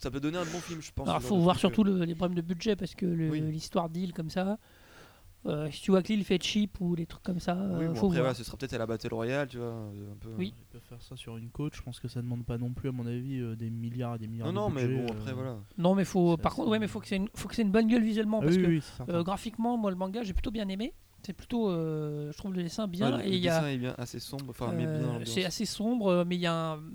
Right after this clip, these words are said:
Speaker 2: je trouve les décors plutôt sympas. Enfin, voilà, il y a une,
Speaker 1: Mm.
Speaker 2: l'île, euh, apporte son lot de, de, c'est pas, c'est pas joyeux. Enfin, je sais pas, il y a un côté où, euh,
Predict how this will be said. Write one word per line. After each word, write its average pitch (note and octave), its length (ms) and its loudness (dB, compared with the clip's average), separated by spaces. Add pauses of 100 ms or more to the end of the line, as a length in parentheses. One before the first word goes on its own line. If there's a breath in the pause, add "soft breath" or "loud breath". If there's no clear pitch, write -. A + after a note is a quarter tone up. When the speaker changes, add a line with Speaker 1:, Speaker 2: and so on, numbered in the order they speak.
(140)
Speaker 2:
je - 80 -10
trouve G#3+ 140 0
les G3+ 80 0
décors G3+ 280 -2
plutôt - 240 -8
sympas. G3+ 280 -4
Enfin, F#3 160 -6
voilà, E3 160 -4
il D#3+ 60 -6
y D#3 40 -8
a D#3 40 -6
une, C3+ 160 -2
Speaker 1:
Mm. A#2+ 60 -2
Speaker 2:
l'île, G3+ 280 0
euh, D#3+ 200 2
apporte - 260 -4
son F#3 160 -2
lot G#3 160 4
de, E3+ 300 -2 (800 soft breath)
de, D#3 320 -6 (160)
c'est - 160 -4
pas, - 120 -8
c'est - 140 0
pas A#3+ 140 4
joyeux. G#3+ 340 4
Enfin, F3+ 180 -2
je - 80 -8
sais G3+ 80 -2
pas, A3 100 0
il A3 40 0
y G3+ 40 2
a F#3 40 0
un F3+ 40 -2
côté A3+ 340 -4
où, F3+ 160 -4
euh, D#3+ 560 -8